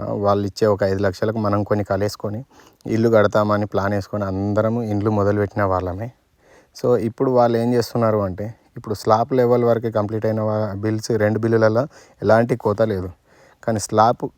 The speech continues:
కంప్లీట్ అయిన వాళ్ళకి వచ్చే రెండు లక్షల బిల్లు ఉంది కదా, ఆ రెండు లక్షల బిల్లులో అరవై వేలు కోత పెడుతుర్రు. అరవై వేలు కోత పెట్టి లక్ష నలభై వేలు ఇచ్చినాక ఆ అరవై వేలు ఏం చేసుకుంటారు వాళ్ళు?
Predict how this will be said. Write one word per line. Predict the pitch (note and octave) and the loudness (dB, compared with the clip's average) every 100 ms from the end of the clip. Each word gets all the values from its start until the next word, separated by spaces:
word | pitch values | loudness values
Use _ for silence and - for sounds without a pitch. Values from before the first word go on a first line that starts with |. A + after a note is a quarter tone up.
| - | -2
కంప్లీట్ | A2 A2+ B2 | 0 0 0
అయిన | A#2 A2+ | 0 0
వాళ్ళకి | A2 A2 G#2+ G2+ C3 - G#2+ | 2 2 0 -2 -6 -6 -10
వచ్చే | G#2 A#2 | -4 -2
రెండు | G2+ G#2 A2+ | 0 0 0
లక్షల | A2 - A2 | 0 0 -4
బిల్లు | G2 G#2 A#2 | -2 -2 0
ఉంది | A2 | 0
కదా, | G2 A2 - _ _ _ _ _ _ _ - - | 0 -2 -10 _ _ _ _ _ _ _ -20 -6
ఆ | G#2 | -2
రెండు | G2+ G#2+ | 0 0
లక్షల | A2+ - A2+ | 0 0 -2
బిల్లులో | G2+ G#2+ A2 G#2+ - - _ _ | 0 0 2 0 -2 -20 _ _
అరవై | G2+ A2 A2+ | 2 4 4
వేలు | G#2+ G#2 A#2+ | 4 2 0
కోత | - G2+ G2 | -2 -2 -2
పెడుతుర్రు. | F2+ E2+ - F#2+ - _ - A2 | -4 -6 -12 -14 -20 _ -12 -2
అరవై | G#2+ G#2+ | 2 4
వేలు | G#2+ B2+ | 2 2
కోత | - A2+ | 0 0
పెట్టి | A2+ G#2+ G2 B2 - _ _ G2 | 0 0 -6 -10 -14 _ _ -6
లక్ష | G2 A2+ | -2 0
నలభై | A2 G#2 G#2+ | 2 2 4
వేలు | G#2+ A#2+ | 4 2
ఇచ్చినాక | - A2+ G2 F#2 G#2 - - _ _ - | -2 -4 -2 -4 -10 -12 -20 _ _ -4
ఆ | G2+ G2 | 2 2
అరవై | G2+ A#2 | 4 2
వేలు | A2+ A2 G#2+ - _ - - | 4 2 0 -8 _ -12 -2
ఏం | A#2 A#2 | 0 2
చేసుకుంటారు | G#2 - G2+ F#2 F#2+ | 2 0 -8 -6 -4
వాళ్ళు? | F#2 F#2 G2 G2+ | -4 -4 -6 -8